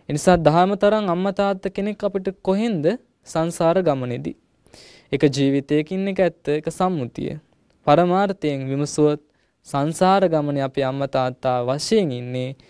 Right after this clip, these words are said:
අපිව රැකගෙන, අපිව ආරක්ෂා කරගෙන, අපිත් ආරක්ෂා කරන්නා වූ මේ උතුම් ගුණධර්ම නැමැති ධර්මයයි. ඒ ධර්මයේ තරම් අපිට අම්මා තාත්තගෙන්වත් පිහිටක් නැහැ. අම්මා තාත්තත් පිහිට වෙන්නේ නැත්නම් ඒ තරම්,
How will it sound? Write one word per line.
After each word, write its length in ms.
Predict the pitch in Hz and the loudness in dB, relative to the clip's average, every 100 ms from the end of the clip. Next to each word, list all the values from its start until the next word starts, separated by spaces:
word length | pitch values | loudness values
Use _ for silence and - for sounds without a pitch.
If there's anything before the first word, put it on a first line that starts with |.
| _ _ _ | _ _ _
අපිව 320 | 139 135 147 143 | 0 2 2 4
රැකගෙන, 480 | 190 156 196 202 | 4 4 0 0
අපිව 260 | 180 147 151 | -4 -2 2
ආරක්ෂා 600 | 147 175 214 - - 156 | 2 4 0 -2 0 0
කරගෙන, 300 | 143 143 139 | 0 -4 -4
අපිත් 320 | 139 147 226 - | -4 -2 -2 0
ආරක්ෂා 600 | 143 139 139 - 147 135 | 2 2 0 -2 -2 -2
කරන්නා 480 | 135 131 131 131 127 | -2 -4 -4 -4 -2
වූ 160 | 127 | -2
මේ 240 | 127 147 170 | -2 -2 -2
උතුම් 240 | 160 147 | -2 -4
ගුණධර්ම 480 | 127 143 151 147 143 | -2 0 2 2 0
නැමැති 340 | 135 131 - | -4 -6 -4
ධර්මයයි. 500 | 131 123 123 131 - - _ _ _ _ - _ _ | -2 -2 -4 -10 -16 -20 _ _ _ _ -20 _ _
ඒ 220 | - 175 196 | 6 8 8
ධර්මයේ 380 | 214 220 214 | 6 4 0
තරම් 320 | 190 180 170 156 | 0 0 0 -2
අපිට 220 | 151 143 | -4 -4
අම්මා 240 | 139 139 | -4 -2
තාත්තගෙන්වත් 680 | 135 131 131 135 127 127 135 | 0 -2 -2 -8 -6 -6 -6
පිහිටක් 400 | 135 127 123 143 | -6 -6 -6 -10
නැහැ. 240 | 160 175 156 _ _ _ _ _ _ | -10 -8 -10 _ _ _ _ _ _
අම්මා 320 | 151 147 170 170 | 2 4 2 2
තාත්තත් 500 | 185 196 196 202 196 | 2 0 0 0 0
පිහිට 220 | 165 156 | -2 0
වෙන්නේ 340 | 143 139 135 | 0 0 -4
නැත්නම් 260 | 143 165 156 | -4 -4 -2
ඒ 120 | 151 | -2
තරම්, 320 | 160 165 170 | -2 -4 -4